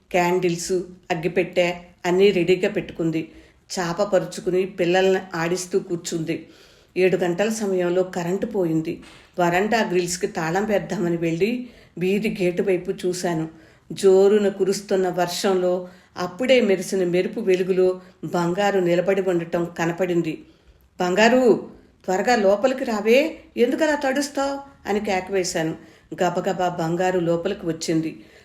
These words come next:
తడిసిన దాని బట్టలు విప్పేసి తుడుచుకోమని తుండి ఇచ్చాను. మా వారి పాత షర్టు ఒకటి వేసుకోమని ఇచ్చాను.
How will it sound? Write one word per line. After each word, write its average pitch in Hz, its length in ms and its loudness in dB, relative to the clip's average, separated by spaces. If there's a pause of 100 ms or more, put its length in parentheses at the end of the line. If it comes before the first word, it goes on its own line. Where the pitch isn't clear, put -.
(180)
తడిసిన 190 420 0
దాని 170 360 -2
బట్టలు 165 400 -4
విప్పేసి 185 720 -4 (300)
తుడుచుకోమని 196 680 -2
తుండి 185 360 -2
ఇచ్చాను. 170 540 -2 (420)
మా 170 200 -2
వారి 165 300 -2
పాత 175 500 -4
షర్టు 202 360 -4
ఒకటి 170 320 -4
వేసుకోమని 170 640 0
ఇచ్చాను. 160 420 -2